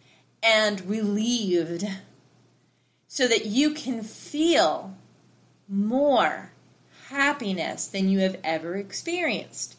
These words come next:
before. And that's what he was saying at the end there. "I'm never fully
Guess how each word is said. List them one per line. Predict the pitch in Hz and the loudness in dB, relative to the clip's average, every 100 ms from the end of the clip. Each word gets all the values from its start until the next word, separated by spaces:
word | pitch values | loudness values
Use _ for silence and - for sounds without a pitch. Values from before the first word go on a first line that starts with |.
| _ | _
before. | 185 190 - 427 - - - _ _ _ _ _ _ _ _ _ _ | -12 -10 -8 -6 -6 -10 -20 _ _ _ _ _ _ _ _ _ _
And | 220 | 0
that's | 220 233 233 | 4 4 2
what | 240 | -4
he | |
was | 226 233 | -4 -2
saying | 202 185 196 | -2 0 0
at | 202 | 0
the | 262 | 0
end | 311 311 190 | 0 0 -2
there. | 160 - - - - | -2 -4 -10 -14 -10
"I'm | 208 208 | -2 2
never | 214 202 190 | 2 2 0
fully | 190 - 247 294 214 165 175 247 | -2 -2 4 4 4 0 -2 -8